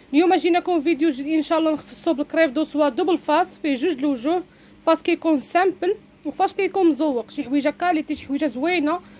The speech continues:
بالنسبه لكاين اللي تيبغي يدير، هذا هو الفاس لي سامبل وكيبين القبيب والكميمات هكا في الفاس لي مزوق،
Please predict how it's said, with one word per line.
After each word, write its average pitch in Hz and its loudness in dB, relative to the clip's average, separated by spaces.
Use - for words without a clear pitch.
بالنسبه 320 2
لكاين 330 -2
اللي 349 -2
تيبغي 294 -2
يدير، 285 0
هذا 285 0
هو 269 2
الفاس 302 -2
لي 302 2
سامبل 302 0
وكيبين 294 0
القبيب 277 -2
والكميمات 294 2
هكا 294 -2
في 262 -4
الفاس 277 -4
لي 302 0
مزوق، 269 -2